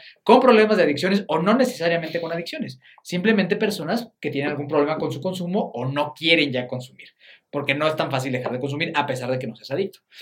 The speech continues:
Entonces, eso es a lo que yo me dedico profesionalmente.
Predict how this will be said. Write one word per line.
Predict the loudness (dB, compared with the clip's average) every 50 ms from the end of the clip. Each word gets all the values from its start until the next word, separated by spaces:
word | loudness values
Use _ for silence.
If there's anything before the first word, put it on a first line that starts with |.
| -20 -20 _ -10
Entonces, | -6 -2 0 0 0 0 -4 0
eso | 0 0 0 2
es | 2 2
a | 2
lo | 2 0
que | -2
yo | -2 -2
me | -2 -2
dedico | -2 -2 -4 -4 -6 -6 -8
profesionalmente. | -8 -8 -12 -14 -16 -18 -18 -20 -20 _ _ -20 -20